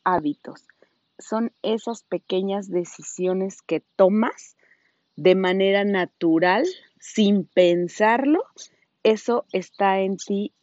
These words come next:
fijado y formado como un hábito. Y bueno,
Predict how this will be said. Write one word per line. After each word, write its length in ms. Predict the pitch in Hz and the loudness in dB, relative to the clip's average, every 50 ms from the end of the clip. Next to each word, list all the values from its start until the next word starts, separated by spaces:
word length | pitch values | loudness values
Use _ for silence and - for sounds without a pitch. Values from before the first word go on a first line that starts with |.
| _ _ | _ _
fijado 640 | - 180 165 - - 202 185 180 180 180 190 180 - | -8 -8 -8 -6 -2 2 2 4 4 2 0 0 -2
y 120 | - 175 | -6 -8
formado 640 | 156 - - 160 151 156 175 175 175 175 185 196 190 - _ | -8 -8 -8 -8 -6 -6 -6 -4 -2 -2 -2 -2 -4 -8 _
como 400 | - 170 160 160 160 151 151 156 | -8 -6 -6 -6 -6 -6 -4 -4
un 240 | 160 170 175 170 - _ _ _ _ _ _ | -2 -4 -4 -6 -8 _ _ _ _ _ _
hábito. 480 | - 151 147 - 113 - - _ - - - _ _ _ _ _ _ _ _ _ _ _ _ _ _ - - - _ _ | -6 -4 -4 -4 -6 -12 -16 _ -20 -20 -20 _ _ _ _ _ _ _ _ _ _ _ _ _ _ -20 -20 -20 _ _
Y 120 | - 233 269 | 0 2 4
bueno, 360 | 269 320 320 302 320 320 - | 6 6 6 6 4 4 2